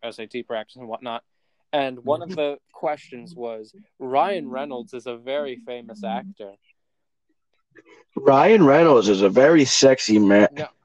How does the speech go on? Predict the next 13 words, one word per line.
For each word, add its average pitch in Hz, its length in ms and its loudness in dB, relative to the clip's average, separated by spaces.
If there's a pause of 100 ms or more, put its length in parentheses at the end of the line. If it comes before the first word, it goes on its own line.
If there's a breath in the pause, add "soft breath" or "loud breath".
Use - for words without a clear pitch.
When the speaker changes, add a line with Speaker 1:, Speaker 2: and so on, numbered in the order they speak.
(280)
Speaker 1:
Ryan 175 300 -6
Reynolds 147 260 -14
is 120 120 -20
a 120 40 -20
very 165 240 -12
famous 127 340 -18
actor, 127 380 -16
known 139 380 -14
for 127 480 -10 (160)
hit 208 360 -4
movies 151 640 -12
such 123 300 -16
as 113 480 -14